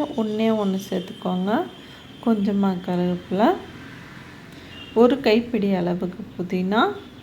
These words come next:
அதே மாதிரி ஒரு கைப்பிடி அளவுக்கு மல்லித்தழை,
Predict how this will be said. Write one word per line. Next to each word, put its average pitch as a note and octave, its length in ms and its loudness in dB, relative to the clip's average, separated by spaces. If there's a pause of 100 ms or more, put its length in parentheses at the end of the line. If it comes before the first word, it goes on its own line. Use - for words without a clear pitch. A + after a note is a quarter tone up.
(760)
அதே G#3 180 4 (180)
மாதிரி G#3 200 2 (360)
ஒரு A#3 140 2 (120)
கைப்பிடி G#3 500 0 (180)
அளவுக்கு F3+ 440 -2 (100)
மல்லித்தழை, F3 480 0